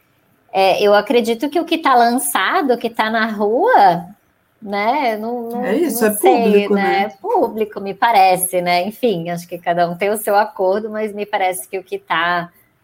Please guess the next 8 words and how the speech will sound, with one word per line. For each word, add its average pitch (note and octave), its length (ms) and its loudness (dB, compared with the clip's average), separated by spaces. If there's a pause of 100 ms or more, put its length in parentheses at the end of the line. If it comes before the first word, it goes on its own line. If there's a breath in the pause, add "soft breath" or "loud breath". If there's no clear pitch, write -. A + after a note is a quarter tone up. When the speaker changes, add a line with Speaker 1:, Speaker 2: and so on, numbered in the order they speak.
(220)
Speaker 1:
é, D#3+ 600 -4
tá, E3+ 260 -2 (200)
tá D3 480 0
publicado F3 1080 -2
tá F#3+ 120 -6
na A3+ 160 -6
rua. F3 440 -4 (560)
Speaker 2:
É. D#3 40 -14